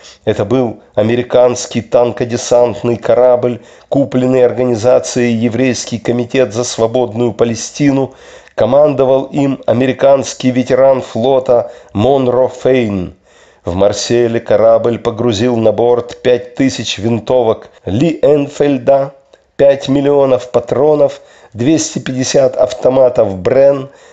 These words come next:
пятьдесят пушек, тысячу гранат, четыреста авиационных бомб, девять танков,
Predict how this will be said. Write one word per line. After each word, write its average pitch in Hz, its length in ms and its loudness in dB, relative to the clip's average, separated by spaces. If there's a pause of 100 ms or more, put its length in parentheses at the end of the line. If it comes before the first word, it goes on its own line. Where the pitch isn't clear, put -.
(140)
пятьдесят 143 640 -2
пушек, 156 540 -4 (280)
тысячу 147 460 0
гранат, 139 720 2 (260)
четыреста 156 720 0
авиационных 139 840 0
бомб, 160 480 0 (280)
девять 147 640 0
танков, 156 640 2